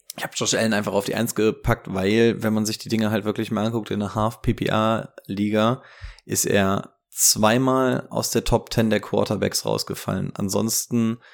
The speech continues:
zweimal aus der Top five und ansonsten war der jedes Spiel ein Top five Quarterback.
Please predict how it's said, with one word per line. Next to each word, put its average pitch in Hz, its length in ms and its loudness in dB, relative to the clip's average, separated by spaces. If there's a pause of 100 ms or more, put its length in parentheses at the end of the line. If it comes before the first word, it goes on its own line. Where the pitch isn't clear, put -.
(420)
zweimal 120 560 4
aus - 240 0
der 110 160 0
Top - 260 -4
five 123 540 0
und 110 220 -4
ansonsten 107 480 -2
war 107 100 4
der 104 120 2
jedes 117 320 2
Spiel - 240 -2
ein 110 120 0
Top - 240 -2
five - 360 -2
Quarterback. 53 680 -4